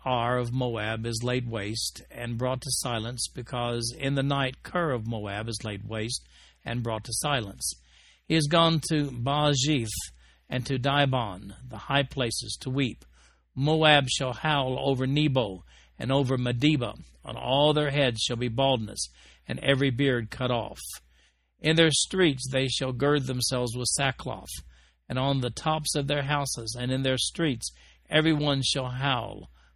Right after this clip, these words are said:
weeping abundantly. And Heshbon shall cry, and Elilah, their voice shall be heard even unto Jahaz. Therefore the armed soldiers of Moab shall cry out,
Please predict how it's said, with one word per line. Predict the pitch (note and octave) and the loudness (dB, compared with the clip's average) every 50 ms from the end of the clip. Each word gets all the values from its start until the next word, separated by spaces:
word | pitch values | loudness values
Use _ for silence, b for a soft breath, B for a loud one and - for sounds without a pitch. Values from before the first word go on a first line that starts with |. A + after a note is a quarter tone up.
| b - | b -2
weeping | C3+ C#3+ C3 - C3+ B2 B2 | 0 0 0 0 -2 -2 -2
abundantly. | A#2 G#2+ A2+ B2+ B2+ A#2+ G#2 A2+ - F#2 F#2+ F#2+ - - - - _ b b b b b b b b _ - | -2 -2 -2 -2 0 -2 -2 -6 -10 -12 -14 -14 -16 -16 -18 -20 _ b b b b b b b b _ 0
And | D#3 D3 D3+ | 2 2 4
Heshbon | D3 D3 F3+ F#3 F3 - - - C#3+ C3 B2 B2 A#2 | 4 4 6 6 6 4 2 0 -2 -2 -2 -2 -2
shall | - - C#3 B2+ A2+ | -2 -2 -2 -4 -6
cry, | - - D#3 D3+ C3+ A2+ G#2 - - b b b b b b b | -4 -2 -2 0 0 -2 -4 -8 -14 b b b b b b b
and | - D3 D#3 D#3 D#3 D#3 - - | 0 2 4 4 2 0 0 2
Elilah, | C#3+ C#3 C#3 D3+ D#3 D#3 C#3 B2 A2+ G#2 G#2 - - - - | 2 2 4 6 6 6 6 4 2 -2 -6 -12 -14 -12 -6
their | B2+ B2+ C3 B2+ | -2 0 2 2
voice | A#2+ B2+ C#3+ D3+ D#3 D#3 - | 2 2 4 4 4 4 4
shall | - - D#3 C#3 | 2 0 0 0
be | C#3+ C#3+ C#3 | 0 0 0
heard | C3 C3+ D3 C#3 C#3 C3+ C3+ | 0 0 0 2 2 0 0
even | - D3 D#3 E3 D#3+ D#3 D#3 D#3 D3+ | -2 0 2 2 2 2 2 0 0
unto | D3 C#3+ C3+ D3 C3+ | 0 0 -2 -2 -2
Jahaz. | B2+ B2 C#3+ D#3 D#3 D3+ C#3 B2+ B2 A2+ G2 F2 E2 F#2 - - - - b b b b b b b b b b - | -2 0 2 2 4 4 2 2 0 0 -2 -4 -6 -8 -8 -8 -8 -8 b b b b b b b b b b -2
Therefore | C3+ C#3 C3 - - C#3 C3+ C3 | 0 0 0 0 -2 -2 0 0
the | C3+ C3+ C3 | 0 0 0
armed | C3 C3+ C#3 C3+ B2+ B2 | 0 0 0 0 0 -2
soldiers | - - C#3+ C#3 C3+ B2+ B2+ A#2 B2 | 0 0 0 0 0 -2 -2 -2 -2
of | B2 B2 | -2 0
Moab | C3+ C#3 C#3 C3+ C3+ C3 B2 - | 2 2 2 4 4 2 2 0
shall | - C3+ B2+ | -2 -4 -4
cry | - - - C3+ C3 C3 C3+ | -6 -6 -2 0 2 2 4
out, | C3+ C3+ B2 A2 G#2+ - | 4 2 2 0 -4 -8